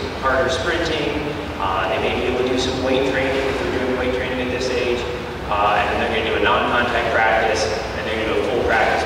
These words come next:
before they're back in any, any kind of game situation. So the other thing that I wanna point out is, so I'm from Children's Hospital. Children's has a lot of good information about just pediatric sports medicine and sports injuries in general,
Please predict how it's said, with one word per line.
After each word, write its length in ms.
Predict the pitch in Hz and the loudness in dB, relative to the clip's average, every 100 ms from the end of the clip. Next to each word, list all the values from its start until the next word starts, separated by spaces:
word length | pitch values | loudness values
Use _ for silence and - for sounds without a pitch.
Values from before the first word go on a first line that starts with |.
| 110 | -2
before 160 | 107 107 | 0 0
they're 80 | 104 | 2
back 240 | 101 98 101 | 2 2 0
in 100 | - | -2
any, 380 | - 95 - - | -4 -6 -6 -6
any 100 | - | -6
kind 100 | - | -6
of 80 | - | -4
game 220 | - - - | -4 -4 -6
situation. 540 | - - - 78 - - - - - - - - - - - - - | -6 -6 -6 -6 -6 -8 -8 -8 -8 -8 -8 -8 -6 -6 -6 -6 -4
So 100 | - - - - - - | -2 0 0 -2 -4 -4
the 80 | - | 0
other 240 | 160 175 | 2 4
thing 240 | 180 165 | 4 2
that 60 | 135 | 2
I 40 | 135 | 4
wanna 160 | 131 131 - - | 4 2 0 -2
point 160 | 131 127 | 0 0
out 160 | - - - - - | 0 0 -2 -2 -2
is, 80 | - | -2
so 80 | - - | -2 0
I'm 160 | - 127 | 0 0
from 160 | 127 120 - | 0 0 0
Children's 400 | - 156 117 - | 0 2 4 4
Hospital. 480 | 131 127 - 123 113 - - | 2 2 2 2 2 0 -2
Children's 400 | - 196 202 202 | 0 2 4 4
has 160 | - - | 4 2
a 80 | - | 2
lot 160 | 131 | 4
of 80 | - | 4
good 80 | - | 4
information 560 | - - - - - - | 2 2 0 0 0 2
about 320 | 117 113 113 - | 2 4 4 2
just 160 | 127 127 - | 2 0 -2
pediatric 560 | - 143 131 127 - | -2 2 2 4 2
sports 320 | 131 - 127 123 | 0 0 -2 0
medicine 400 | 120 - 123 120 123 | 0 2 2 0 -2
and 80 | 120 | -2
sports 320 | - 131 131 | -2 -2 0
injuries 320 | 127 127 120 | -2 -2 -2
in 120 | 120 - | -2 -2
general, 400 | - - 143 | -2 0 2